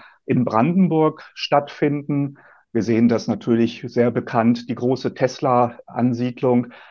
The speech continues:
Aber auch wenn man diesen Gürtel, äh, weiterfährt, äh, dann haben wir gerade eine starke Entwicklung in Cottbus als Oberzentrum in Brandenburg. Aber auch an dem Autobahnring um Berlin herum haben wir im Süden, Teltow-Fleming,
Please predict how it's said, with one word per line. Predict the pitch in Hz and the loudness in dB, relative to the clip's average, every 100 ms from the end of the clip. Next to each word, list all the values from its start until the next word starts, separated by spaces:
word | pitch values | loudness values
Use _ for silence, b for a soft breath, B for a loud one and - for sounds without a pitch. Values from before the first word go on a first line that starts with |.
| B | B
Aber | - 123 123 | -2 0 2
auch | 120 139 | 2 4
wenn | 127 | 4
man | 131 123 | 4 2
diesen | 123 123 117 | 0 2 2
Gürtel, | 131 139 143 127 127 | 0 0 0 0 0
äh, | 123 113 107 | -4 -6 0
weiterfährt, | 110 - 143 107 - 104 104 120 120 - | 0 2 2 0 0 -4 0 0 -2 -12
äh, | 117 110 | -10 -8
dann | - 113 | -8 -4
haben | 117 | -2
wir | 117 113 | 0 -2
gerade | 110 113 117 | -2 -4 -4
eine | 117 | -8
starke | - 113 120 123 | -4 -2 -2 -2
Entwicklung | 113 107 123 120 127 113 | -8 -6 -8 -4 -4 -2
in | 117 117 | -2 -2
Cottbus | - - - 143 139 | 0 0 2 0 0
als | - 123 | -4 -6
Oberzentrum | - 139 135 135 - 127 120 127 120 | -4 -2 -2 -2 -2 -4 -2 -4 0
in | 120 | 0
Brandenburg. | 113 110 135 143 131 131 131 - B B B - | 0 -2 -2 -4 0 0 0 -6 B B B -4
Aber | 113 123 | 2 4
auch | 127 127 - - - - | 6 4 0 -18 -20 -6
an | 117 | -2
dem | 127 | 0
Autobahnring | 131 131 190 156 123 107 107 107 113 110 117 | 4 4 4 2 2 2 0 0 0 0 2
um | 147 160 156 185 _ _ _ _ | 2 0 -4 -8 _ _ _ _
Berlin | 127 113 127 147 | -2 0 0 -2
herum | 131 127 127 156 143 | 0 0 2 2 0
haben | 127 123 120 | -2 0 0
wir | 120 120 120 B B B | 2 2 2 B B B
im | 127 113 | 0 2
Süden, | 120 143 139 | 2 0 0
Teltow-Fleming, | 117 123 120 127 - 117 113 131 120 110 | 0 -2 -2 -4 -6 -2 0 0 0 -2